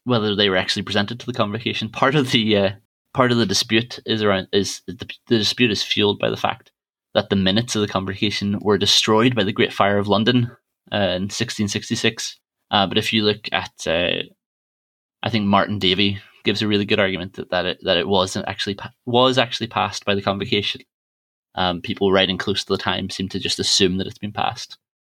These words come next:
Unfortunately, the, the forty-two Articles were passed in, uh, March of fifteen fifty-three, and King Edward died, uh, on the sixth of July that year.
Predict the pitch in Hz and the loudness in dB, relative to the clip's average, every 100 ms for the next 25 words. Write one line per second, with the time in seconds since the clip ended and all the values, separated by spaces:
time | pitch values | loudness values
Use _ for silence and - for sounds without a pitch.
0 | _ _ _ 123 127 143 131 131 107 104 | _ _ _ -4 2 2 4 2 2 0
1 | 90 - 104 101 98 107 - _ _ _ | -2 -2 0 0 0 -4 -10 _ _ _
2 | _ _ _ _ 127 135 120 - 101 98 | _ _ _ _ 0 2 2 2 2 2
3 | 107 - 85 - 104 104 - - - - | -4 -4 -8 -4 -2 -2 -4 -8 -10 -8
4 | - 101 92 92 90 - _ _ _ _ | -2 0 0 -4 -8 -12 _ _ _ _
5 | _ - 107 - 110 117 131 - 123 117 | _ -2 0 2 4 4 4 0 0 -2
6 | - 113 113 - 107 - 110 117 110 - | -2 -2 -2 -4 -6 -4 0 0 -2 -8
7 | - - _ _ 107 107 101 98 - _ | -20 -20 _ _ 0 2 2 0 -4 _
8 | _ _ _ _ - 107 90 98 101 95 | _ _ _ _ 0 2 2 2 0 0
9 | 87 90 107 110 - - _ - - 107 | 0 0 0 -2 -4 -14 _ -12 -4 0
10 | 92 98 - 117 - 101 95 85 90 104 | 0 -2 -4 -4 -8 -2 0 2 2 2
11 | 90 95 104 117 | 0 0 0 -2